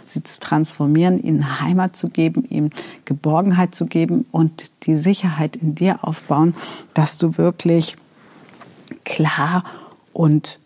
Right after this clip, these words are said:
fokussiert bist. Und umso mehr du weißt, was du willst, umso mehr kannst du auch die Grenzen ziehen.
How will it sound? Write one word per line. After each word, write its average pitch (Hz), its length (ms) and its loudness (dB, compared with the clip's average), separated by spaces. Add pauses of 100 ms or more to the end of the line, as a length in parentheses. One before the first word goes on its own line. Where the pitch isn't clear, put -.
fokussiert 180 760 0
bist. - 240 -4
Und - 400 -2
umso 165 260 4
mehr 180 300 6
du 202 200 0
weißt, - 400 0
was 160 180 -2
du 170 180 -6
willst, - 420 -2 (320)
umso 151 300 -2
mehr 160 280 4
kannst 165 360 0
du - 60 -8
auch 151 60 -4
die - 140 -4
Grenzen 170 480 0
ziehen. - 320 -6